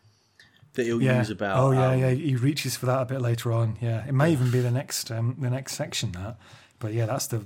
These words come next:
Speaker 2: like, worst word you can use for someone who isn't a wizard or comes from a family that aren't wizards anyway.
Speaker 1: Mm.
Speaker 2: Um, we arrive at the little mini train station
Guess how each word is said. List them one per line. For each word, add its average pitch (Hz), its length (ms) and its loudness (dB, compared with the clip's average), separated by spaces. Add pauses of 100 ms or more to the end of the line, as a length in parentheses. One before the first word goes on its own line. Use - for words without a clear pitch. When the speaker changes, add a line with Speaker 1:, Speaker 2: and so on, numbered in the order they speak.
Speaker 2:
like, 131 260 -2
worst 113 340 -2
word 107 320 -6
you 110 60 -8
can 110 220 -6
use 107 320 -6
for 107 260 -10 (380)
someone 101 340 -8
who 107 160 -6
isn't 107 220 -6
a 110 80 -6
wizard 95 400 -8 (120)
or 95 280 -8
comes 107 240 -4
from 101 140 -8
a 95 40 -12
family 107 320 -8
that 95 100 -8
aren't 110 260 -6
wizards 95 380 -8
anyway. 95 360 -8 (280)
Speaker 1:
Mm. - 880 -14
Speaker 2:
Um, 95 260 -4 (380)
we 139 120 6
arrive 175 580 6
at 143 460 2
the 127 340 0 (100)
little 156 300 2
mini 135 360 4
train 131 280 2
station 123 640 0